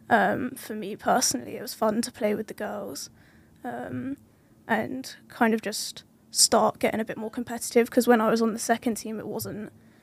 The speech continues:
as competitive as, like, obviously as the Prem League.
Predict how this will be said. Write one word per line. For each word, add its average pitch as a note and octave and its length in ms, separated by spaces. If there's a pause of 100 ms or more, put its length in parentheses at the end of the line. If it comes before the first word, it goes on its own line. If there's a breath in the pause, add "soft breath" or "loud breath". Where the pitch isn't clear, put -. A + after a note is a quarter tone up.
(320 soft breath)
as G#3+ 200
competitive A3 800
as, - 400
like, - 320
obviously A3+ 380
as A3 120
the G3+ 80
Prem G#3+ 420
League. A#3+ 440